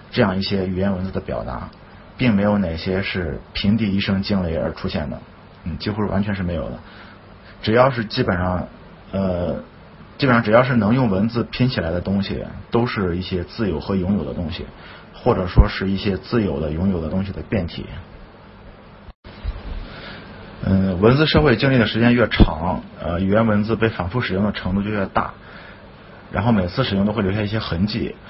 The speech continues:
所以这就导致语言背后背负的一些意志，就它的意义会越来越多。呃，语言文字或者说语言文字构成的话语呢，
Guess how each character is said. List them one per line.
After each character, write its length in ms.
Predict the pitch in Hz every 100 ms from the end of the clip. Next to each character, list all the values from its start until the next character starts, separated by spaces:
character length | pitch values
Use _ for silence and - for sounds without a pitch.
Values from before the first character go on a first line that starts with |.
| - -
所 160 | -
以 80 | 120
这 100 | 127
就 260 | 123 117 104 -
导 200 | 90 80
致 280 | 90 120 107
语 60 | 95
言 240 | 92 107
背 160 | 113 120
后 300 | - 110 90
背 220 | - 117
负 200 | 120 117
的 140 | 98
一 180 | 85 87
些 220 | 104 107
意 180 | 113 131
志， 180 | - - - -
就 100 | -
它 180 | 87 104
的 80 | 98
意 80 | 123
义 240 | 98 76
会 220 | - 110
越 140 | 110 98
来 60 |
越 120 | 104
多。 320 | 95 95 95 - - - - - - - -
呃， 180 | - - - - - - -
语 100 | 110
言 160 | 131
文 160 | 120 123
字 120 | 135
或 120 | 135
者 120 | 117
说 140 | 107 120
语 80 | 101
言 160 | 107
文 140 | 107 104
字 80 |
构 160 | 110 117
成 120 | 110
的 80 | 101
话 260 | 110 117 90
语 160 | 67 62
呢， 160 | 65